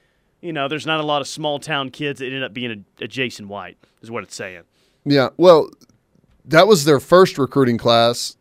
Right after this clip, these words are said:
Speaker 2: Uh, Jay White's one of the first guys that Bob Stoops went and saw, uh, what he was thinking about very seriously going to Miami.
Speaker 1: Yeah, he was.
Speaker 2: Jason was,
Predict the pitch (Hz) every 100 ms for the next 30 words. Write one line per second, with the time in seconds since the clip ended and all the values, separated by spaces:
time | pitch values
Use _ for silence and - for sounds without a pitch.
0 | - 131 123 120 123 160 160 147 156 180
1 | - 143 135 117 147 143 - 139 139 127
2 | 113 123 113 _ _ _ _ _ _ -
3 | 143 143 - 165 139 147 143 127 - 147
4 | 143 113 123 - 123 117 113 120 139 123
5 | 156 139 110 - _ _ 120 117 127 123
6 | _ _ _ - 151 160 135 131 127 120
7 | 123 151 127 151 147 - 123 131 120 113
8 | 120 120 135 131 104 131 139 156 139 -
9 | - 131 123 131 113 117 113 110 -